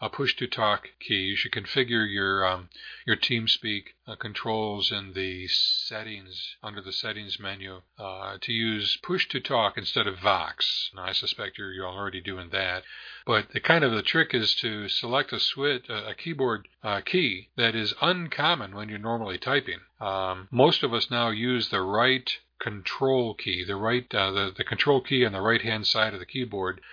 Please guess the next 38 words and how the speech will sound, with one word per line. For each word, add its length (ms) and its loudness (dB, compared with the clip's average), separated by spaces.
which, 360 2
at 120 -2
least 260 0
for 140 -14
most 260 -2
of 140 -8
us, 200 -2
is 120 -8
not 260 0
often 380 -4
used 560 -4
during 220 2
normal 280 2
typing. 520 0
Uh, 220 -2
but 200 8
if 140 12
you 80 2
happen 260 0
to 240 -6
select 400 0
the 80 -6
key 280 2
that 220 2
you 80 -4
use 520 2
while 360 -2
typing, 420 4
some 180 2
people 220 -2
start 280 0
off 140 4
by 80 -2
using 280 -2
a, 240 -4
a 80 0
space 320 0
bar, 300 -6